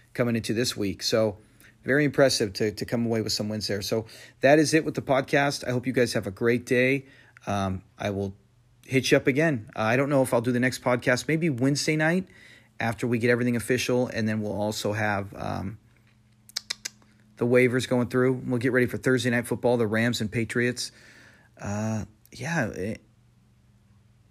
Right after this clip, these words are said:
yeah, that'll be big. Dino Dan, you'll have Cooper Kupp. Does Brian have, yeah, I mean, I'm hoping first round of the playoffs we get some Patriots. You got, I, I don't know what's gonna go on.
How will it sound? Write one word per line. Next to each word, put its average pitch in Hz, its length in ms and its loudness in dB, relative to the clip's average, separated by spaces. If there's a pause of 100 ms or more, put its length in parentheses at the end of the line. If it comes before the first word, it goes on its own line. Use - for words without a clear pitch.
yeah, 147 260 -2
that'll 147 140 6
be 139 120 4
big. 135 340 6
Dino 131 240 2
Dan, 135 280 2
you'll 120 140 2
have 117 160 0
Cooper 123 240 -6
Kupp. 139 360 2 (640)
Does - 180 -8
Brian 127 380 0
have, - 200 -4
yeah, 98 360 0
I - 80 0
mean, 127 300 2
I'm 131 180 2
hoping 147 460 6 (380)
first 160 280 2
round 139 140 4
of 123 80 -2
the - 80 2
playoffs 123 280 4
we 120 80 0
get 120 180 0
some 113 140 0
Patriots. 123 500 0
You 123 60 4
got, 127 140 6 (440)
I, 127 360 6
I 117 160 2
don't 123 120 4
know 113 100 2
what's 104 220 -4
gonna - 140 -6
go 104 140 -4
on. 101 200 -4